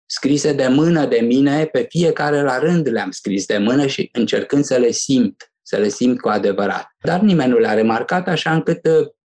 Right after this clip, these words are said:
primul vers și titlul cărții următoare despre ajutor, la asta se referă. „Nu striga ajutor, fiindcă nu o să te audă nimeni.” Și de ce nu o să te audă nimeni?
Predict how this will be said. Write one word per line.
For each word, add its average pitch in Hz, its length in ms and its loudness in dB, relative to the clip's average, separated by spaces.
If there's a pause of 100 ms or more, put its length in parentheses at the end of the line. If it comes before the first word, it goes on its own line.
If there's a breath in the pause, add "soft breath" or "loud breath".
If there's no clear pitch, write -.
(140)
primul 170 400 2
vers 127 460 -2
și - 240 -10
titlul 104 720 -2
cărții - 400 -2
următoare 110 720 2
despre 95 380 -2
ajutor, 107 720 -2
la 151 280 2
asta 165 300 -2
se 110 160 -2
referă. 92 460 -6 (280)
„Nu 156 220 2
striga 123 360 0
ajutor, 107 420 0
fiindcă 110 260 -4
nu 113 120 0
o 127 40 -2
să - 160 -4
te - 100 -6
audă 98 280 -2
nimeni.” 98 520 -4
Și - 180 -2
de 151 140 2
ce 220 160 0
nu 214 120 6
o 180 40 2
să - 140 -2
te - 100 -6
audă 120 300 0
nimeni? 101 440 -2